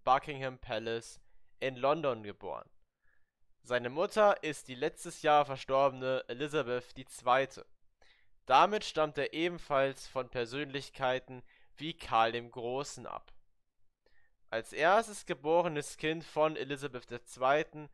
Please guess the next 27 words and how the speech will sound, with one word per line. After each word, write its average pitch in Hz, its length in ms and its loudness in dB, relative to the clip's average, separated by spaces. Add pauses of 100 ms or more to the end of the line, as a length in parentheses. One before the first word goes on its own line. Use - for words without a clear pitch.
(280)
und 165 260 0
Philipp 139 540 -2 (380)
stand - 440 0
er 160 140 4
bei 135 180 4
seiner 131 260 0
Geburt 156 640 0
auf 151 320 2
Platz - 420 -2
zwei 117 440 2
der 120 180 -2
Thronfolge. 117 880 -8 (760)
Jedoch 151 460 2
musste 180 480 0
er 165 80 8
bis 160 220 -6
jetzt 151 480 0
siebzig 170 560 -8
Jahre 151 380 6
warten, 131 500 4 (320)
bis 160 180 4
er 151 60 2
dann 139 160 2
mal 135 80 0
endlich 113 560 -8
gekrönt 147 580 -4
wurde. 98 320 -8